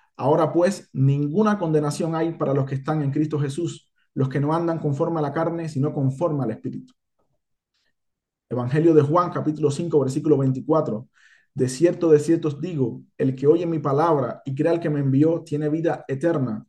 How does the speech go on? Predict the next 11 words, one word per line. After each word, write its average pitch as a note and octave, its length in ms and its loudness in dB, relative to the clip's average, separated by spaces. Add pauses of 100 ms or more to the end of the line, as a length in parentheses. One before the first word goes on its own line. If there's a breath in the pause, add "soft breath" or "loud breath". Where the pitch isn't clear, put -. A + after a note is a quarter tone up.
y C#3 100 -2
no D#3+ 120 0
vendrá E3 300 2
condenación, C3+ 800 -2
mas A#2+ 280 -8
ha E3 100 -2
pasado D3 540 -2
de A#2+ 120 -6
muerte B2+ 600 -4
a G#2+ 120 -10
vida". G#2 300 -6